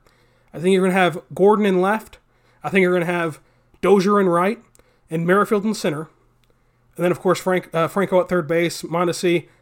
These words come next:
at short, Nicky Lopez at second, and then Ryan O'Hearn at first. Salvador Perez in, at catcher, and so on and so forth. I don't see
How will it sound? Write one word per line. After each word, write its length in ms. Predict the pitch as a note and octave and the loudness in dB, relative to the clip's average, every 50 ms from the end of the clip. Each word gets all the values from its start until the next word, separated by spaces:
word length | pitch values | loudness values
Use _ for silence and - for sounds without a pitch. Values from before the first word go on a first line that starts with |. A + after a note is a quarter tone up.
| _ _ - | _ _ -16
at 160 | E3 D#3 - | -14 -14 -12
short, 380 | - - - G3 G3 - F3 F3 | -6 0 2 4 4 4 4 2
Nicky 200 | F3+ F3 - D#3+ | -2 -2 -2 0
Lopez 340 | D#3+ F3+ F3 - F#3 E3 D#3 | 0 0 0 0 0 -2 -4
at 100 | D3+ - | -6 -6
second, 340 | - F3+ E3 - E3 D#3 - _ _ _ _ _ _ _ - | -6 -4 -4 -4 -6 -6 -8 _ _ _ _ _ _ _ -10
and 100 | D#3+ E3 | -4 -2
then 100 | E3+ E3 | -2 0
Ryan 280 | D#3+ E3+ E3+ E3 E3+ E3 | 0 0 0 0 0 -2
O'Hearn 260 | D3+ C3+ E3+ E3+ D#3+ | -2 -2 -2 -2 -2
at 100 | C#3+ C#3+ | -2 -2
first. 420 | - G3+ F3 - - - - - - - - - _ _ | -2 -2 -2 -2 -4 -10 -20 -20 -20 -20 -20 -20 _ _
Salvador 260 | - - E3 D#3+ D#3 | -6 -4 -4 -4 -4
Perez 280 | - - E3 E3 D3+ D#3 F3 - | -4 -2 -4 -2 -4 -4 -8 -8
in, 140 | D#3 D3+ D#3 - | -10 -10 -10 -10
at 160 | D#3+ D#3 D3 | -10 -12 -4
catcher, 420 | - A3 A3 G#3+ - G3+ G3 G3 - - _ _ _ _ - F3 - - | -2 -2 -2 0 0 0 -2 -2 -4 -12 _ _ _ _ -20 -18 -8 -4
and 180 | F3+ F3 E3+ | -4 -4 -2
so 140 | - - E3 | 0 0 0
on 60 | D#3+ | 0
and 100 | D#3 C#3+ | 0 -2
so 120 | - D3+ B2+ | -6 -8 -10
forth. 300 | - C3+ C#3 - _ _ _ _ _ _ _ _ _ _ _ _ _ _ _ _ _ _ _ _ _ _ _ _ _ _ _ _ _ _ _ _ _ _ _ _ _ _ _ _ _ _ _ _ _ _ _ _ _ _ _ _ _ _ _ _ _ _ _ _ _ _ _ _ - | -12 -16 -20 -20 _ _ _ _ _ _ _ _ _ _ _ _ _ _ _ _ _ _ _ _ _ _ _ _ _ _ _ _ _ _ _ _ _ _ _ _ _ _ _ _ _ _ _ _ _ _ _ _ _ _ _ _ _ _ _ _ _ _ _ _ _ _ _ _ -2
I 180 | D#3 F#3 A3 | 0 2 4
don't 200 | A#3+ A#3+ A#3+ - | 4 4 4 2
see 520 | - - - A3 G#3+ G#3+ G#3 G#3 G3 F#3+ | -2 -4 -4 -2 0 0 0 0 -2 -2